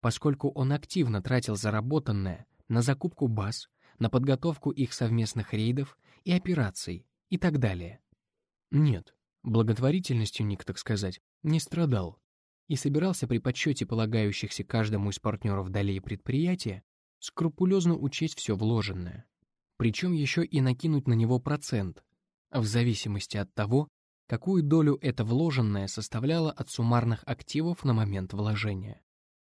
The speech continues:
Вследствие чего получалось, что вложенные сто тысяч от миллиона суммарных активов давали право на большую долю, чем целый миллион, но от пятнадцати. И он этот вопрос с Трис даже предварительно обговорил.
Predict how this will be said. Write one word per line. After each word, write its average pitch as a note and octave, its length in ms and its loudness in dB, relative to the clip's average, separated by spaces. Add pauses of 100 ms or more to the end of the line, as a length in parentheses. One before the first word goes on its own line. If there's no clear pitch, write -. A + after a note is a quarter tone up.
(160)
Вследствие D3+ 440 -2
чего G3 280 0
получалось, B2 680 0 (160)
что - 220 -2
вложенные A#2 500 2
сто A#2 200 -2
тысяч A2 420 -4
от - 200 -8
миллиона C3 480 2
суммарных G#2 560 -2
активов - 560 -6 (320)
давали C#3+ 380 2
право D3+ 340 0
на D3+ 140 2
большую D3 460 2
долю, G2+ 340 0 (160)
чем C#3+ 200 0
целый C#3+ 280 0
миллион, G#2 440 -2 (300)
но G#2+ 180 0
от G2+ 140 -4
пятнадцати. A2 680 -8 (840)
И B2+ 120 2
он D#3 240 4
этот A2 240 0
вопрос A2 380 -2
с - 160 -10
Трис A2 380 -4 (280)
даже F3 300 0
предварительно A2 720 0
обговорил. G#2+ 640 -2